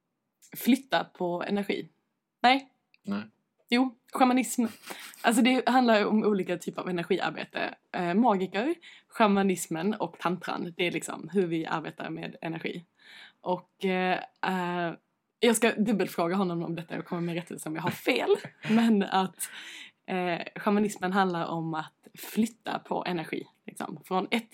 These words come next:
Speaker 1: till ett annat och leka med det på det sättet. Och magikerna, de kan transformera energi, att, eh, byta skepnad på det. Och i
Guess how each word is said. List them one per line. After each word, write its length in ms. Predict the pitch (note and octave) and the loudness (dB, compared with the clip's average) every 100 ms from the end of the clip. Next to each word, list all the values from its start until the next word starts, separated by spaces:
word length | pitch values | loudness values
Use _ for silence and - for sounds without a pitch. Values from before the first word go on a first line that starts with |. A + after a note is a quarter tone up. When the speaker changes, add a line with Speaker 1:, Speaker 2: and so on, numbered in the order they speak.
| - | -2
Speaker 1:
till 140 | G3+ | 0
ett 120 | F3 - | 0 -4
annat 360 | - - - - | -4 -4 -8 -4
och 60 | |
leka 300 | F#3 F#3+ F#3 | -2 -2 -2
med 140 | F3+ F#3 | -4 -6
det 60 | |
på 80 | E3+ | -8
det 80 | F3 | -8
sättet. 280 | - - - - - - - | -8 -12 -14 -18 -18 -18 -8
Och 260 | - F#3 F#3 | 0 2 6
magikerna, 840 | A3 F#3 E3+ F3+ F3 E3 E3+ - | 6 6 2 -4 -2 0 0 -2
de 240 | - E3+ E3 | -2 -4 -2
kan 180 | F3 F3 | -4 -2
transformera 580 | A3 G3 G3+ F#3+ E3 | 0 0 2 2 2
energi, 440 | E3+ G3 - - - | 0 0 -2 -2 -4
att, 220 | - E3+ | -8 -8
eh, 60 | - - - - _ _ _ _ _ | -8 -8 -12 -20 _ _ _ _ _
byta 280 | E3 F#3+ E3 | -2 -2 0
skepnad 480 | - G#3 G#3 D#3+ - | 0 0 0 -6 -4
på 100 | - | -4
det. 140 | - - _ _ - - - - | -6 -12 _ _ -20 -16 -16 -6
Och 280 | - F#3+ - | -2 -2 0
i 440 | G3 F3+ F3 E3+ | 0 0 2 0